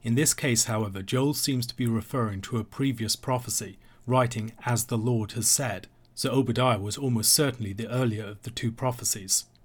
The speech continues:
Several of the many connections with other prophecies are mentioned by Christopher Seitz, who remarks upon the extensive pattern of mutual influence in the Book of the Twelve, for which Joel is a prominent culminating exemplar.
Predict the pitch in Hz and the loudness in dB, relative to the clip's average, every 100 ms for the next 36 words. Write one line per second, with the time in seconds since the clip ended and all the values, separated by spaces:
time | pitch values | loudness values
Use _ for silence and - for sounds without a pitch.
0 | - - 220 196 151 127 - 120 131 120 | 0 4 6 4 2 0 0 2 2 0
1 | - 117 127 - 117 98 - 117 117 110 | 0 -2 -2 -4 -4 -4 -4 -2 0 -2
2 | 117 131 120 - 107 101 113 120 120 - | -2 -2 -2 -6 -6 -2 0 2 0 -2
3 | 110 117 110 135 123 - 110 - 135 101 | -2 -2 -2 -2 -4 -4 0 2 2 -2
4 | 95 - - - 131 117 113 123 117 113 | 2 2 2 -2 2 4 6 4 2 0
5 | - 120 127 113 110 - - 131 120 117 | -6 0 2 2 2 0 2 2 0 -2
6 | 107 - - - - 156 - 147 120 - | -4 -14 -16 -4 0 0 0 -4 -4 -4
7 | 131 160 - 131 139 143 123 101 92 - | -2 -2 -4 -4 -2 -2 -4 -8 -6 -2
8 | 120 110 127 123 110 110 - 131 92 90 | 0 0 -2 -4 -8 -8 -4 -4 -4 -8
9 | - 117 120 - - 139 127 98 104 113 | -6 -4 -2 -4 -2 0 2 -2 -6 -8
10 | 110 - 147 135 117 110 - - 135 120 | -8 -6 -2 0 0 -2 -8 -6 -2 -2
11 | 101 101 - 110 104 123 127 - 101 90 | -4 -6 -4 -4 -2 -4 -4 -8 -10 -10